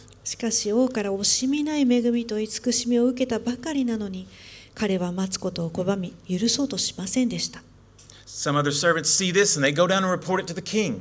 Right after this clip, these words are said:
Speaker 1: 別のしもべたちがこれを見て、このことを王に報告しました。
Speaker 2: So now here listen to the reason given to the wicked servant as to why he should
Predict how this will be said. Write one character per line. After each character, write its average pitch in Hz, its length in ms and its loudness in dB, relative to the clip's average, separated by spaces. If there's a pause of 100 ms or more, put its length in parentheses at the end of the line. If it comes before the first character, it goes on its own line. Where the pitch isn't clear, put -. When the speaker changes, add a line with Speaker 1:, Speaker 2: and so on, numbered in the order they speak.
(640)
Speaker 1:
別 190 200 -2
の 240 120 4
し 247 160 2
も 233 100 0
べ 240 140 2
た 208 100 -4
ち 196 140 -8
が 175 100 -6
こ 185 140 -4
れ 190 100 0
を 202 80 0
見 208 160 -4
て、 180 140 -8
こ 185 100 -10
の 190 120 -8
こ 233 120 -2
と 233 200 2
を 220 180 0
王 247 80 2
に 185 240 -6
報 196 140 -6
告 220 200 -4
し 214 120 -2
ま 202 100 -4
し - 100 -2
た。 - 100 -12 (440)
Speaker 2:
So 165 140 -2
now 208 160 6
here 220 220 4
listen 233 540 4
to 170 140 -2
the 170 80 2
reason 156 560 0
given 127 320 2
to 127 100 -4
the 127 80 -2
wicked 151 360 0
servant 135 500 4 (180)
as 147 200 2
to 131 100 -6
why 147 240 4
he 147 160 -4
should 127 560 2